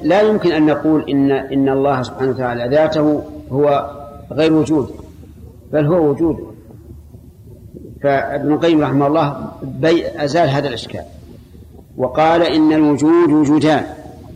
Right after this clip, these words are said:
وجود في الخارج فهو امشي، فهو الذات، ووجود في الذهن فهذا غير الذات،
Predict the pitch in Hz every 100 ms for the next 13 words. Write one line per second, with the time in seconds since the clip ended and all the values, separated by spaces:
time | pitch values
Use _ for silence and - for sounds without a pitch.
0 | - - - 107 139 135 165 170 156 156
1 | 143 147 135 156 156 175 185 196 - -
2 | - - - - - - - - - -
3 | 147 139 151 165 - - - - - -
4 | - - - - - - - - - 139
5 | 185 - - - - - - - - -
6 | 190 180 147 185 180 - - - - -
7 | - - - - - - - - - 147
8 | 160 151 190 135 165 151 175 170 208 -
9 | - - - - - - - - - -
10 | - - 120 143 156 143 170 147 110 98